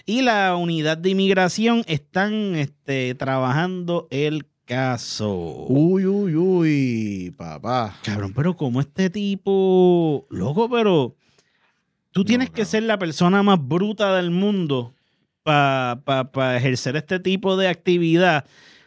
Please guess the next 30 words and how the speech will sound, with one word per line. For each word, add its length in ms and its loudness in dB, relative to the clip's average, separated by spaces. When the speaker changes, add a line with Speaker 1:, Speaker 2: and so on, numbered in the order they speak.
Speaker 1:
aquí 420 -2
en, 280 -2
en 140 -2
tu, 120 -2
en 120 -2
tu, 200 -6
en, 180 -4
en 220 0
este 240 -2
país. 260 2
Porque 240 -2
mira, 260 -2
yo 600 -6
entiendo 360 -2
que 160 2
te 160 -4
fuiste 320 -4
pa 200 -2
Camboya, 760 2
que, 140 -6
¿verdad? 480 0
A 40 2
buscar 360 -4
allá 300 0
nenas 420 0
que 140 -6
te, 340 -2
que 80 -6
te 140 -4
digan, 260 -2